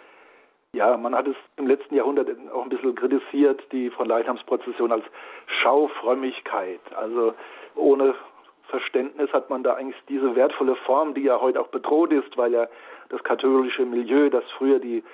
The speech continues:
Fronleichnamsprozession getragen hat und ausgestaltet hat, es ist ein Riesenaufwand,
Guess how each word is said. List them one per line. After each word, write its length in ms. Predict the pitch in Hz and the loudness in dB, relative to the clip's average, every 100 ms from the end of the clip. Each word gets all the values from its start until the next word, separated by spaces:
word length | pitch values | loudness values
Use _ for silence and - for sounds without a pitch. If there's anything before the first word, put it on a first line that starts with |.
| - _ - | -20 _ -10
Fronleichnamsprozession 1120 | 120 113 123 127 117 - 127 - 120 120 123 | -4 0 0 -2 -8 -4 -4 -4 -2 2 2
getragen 560 | 120 - 107 127 143 127 | 2 0 2 2 2 -2
hat 120 | 127 | -2
und 120 | 127 | -2
ausgestaltet 800 | - 156 - 156 - 131 127 131 - | -2 -2 -2 -4 0 0 0 0 -2
hat, 240 | 117 - - - - - - | -4 -6 -20 -20 -20 -20 -12
es 120 | 139 | -4
ist 60 | 127 | -2
ein 120 | 120 | 0
Riesenaufwand, 840 | 135 143 131 135 143 - 131 120 | 2 2 0 0 0 0 -2 -2